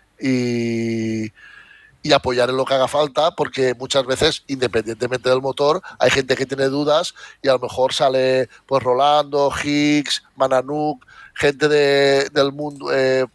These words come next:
Paco Billy, quien sea, y te dice, "No, mira, fíjate que esto", pues, lo, lo que estábamos comentando antes, ¿no? Pues, "Esto es que en Spectrum los colores van así,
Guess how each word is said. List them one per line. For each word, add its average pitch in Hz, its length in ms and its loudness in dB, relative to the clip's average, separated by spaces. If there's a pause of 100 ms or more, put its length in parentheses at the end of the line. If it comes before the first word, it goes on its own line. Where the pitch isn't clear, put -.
(300)
Paco 135 300 0
Billy, 147 420 2
quien 139 200 -4
sea, 170 380 2 (380)
y 165 120 -4
te 151 80 -2
dice, 127 240 0
"No, 160 120 2
mira, 165 220 0
fíjate 165 420 -2
que 165 100 -6
esto", 165 220 0
pues, 135 140 -6
lo, 120 120 -8
lo 123 80 -6
que - 80 -8
estábamos 135 280 2
comentando 123 920 0
antes, 101 240 -2
¿no? 127 80 -8
Pues, 135 180 -6 (260)
"Esto - 220 -6
es 135 40 -10
que - 100 0
en 139 80 0
Spectrum 139 340 -6
los 127 120 -6
colores 123 300 0
van 113 140 0
así, 185 540 4